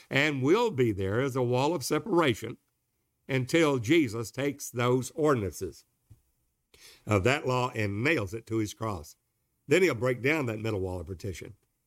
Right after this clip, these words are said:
Then the body, Jesus Christ, as in our stead, will be glorified back with the Spirit of God that he is and always has been in glory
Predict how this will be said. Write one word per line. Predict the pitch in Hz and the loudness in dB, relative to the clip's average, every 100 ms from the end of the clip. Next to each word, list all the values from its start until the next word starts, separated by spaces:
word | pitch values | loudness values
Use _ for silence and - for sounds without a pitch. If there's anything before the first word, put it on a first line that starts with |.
| _ _ _ | _ _ _
Then | 110 151 180 185 | 0 2 2 -2
the | 107 92 | -6 -8
body, | 85 113 139 170 170 - _ _ _ | -6 -4 0 2 0 -6 _ _ _
Jesus | - 95 123 120 135 | -2 2 2 0 -2
Christ, | - 120 98 120 160 - _ _ _ _ _ _ _ _ _ _ _ _ _ - | 2 2 2 -2 -4 -10 _ _ _ _ _ _ _ _ _ _ _ _ _ 0
as | 113 123 123 - - | 2 2 0 -4 -4
in | 117 117 | -2 2
our | 113 165 | 2 2
stead, | - 104 92 - - - - | 0 -2 -2 -6 -18 -20 2
will | 135 | 4
be | 139 | 4
glorified | 135 127 135 123 127 120 101 | 2 2 0 -2 -4 -2 0
back | 143 - | -2 0
with | 127 135 165 _ _ _ _ | 2 2 0 _ _ _ _
the | - 117 | 0 0
Spirit | - - 120 151 | 2 2 4 4
of | 139 | 2
God | 120 113 139 117 | 2 2 0 0
that | 117 | 0
he | 110 131 151 | 2 2 4
is | 139 117 113 147 131 - _ - _ - | 4 4 4 0 -4 -12 _ -20 _ -4
and | 113 | 0
always | 113 120 127 110 | 2 2 2 2
has | 156 190 127 | 2 0 -2
been | 107 110 127 156 | -2 0 0 -4
in | - 131 156 | 0 0 2
glory | 113 104 98 127 175 | 2 2 4 2 0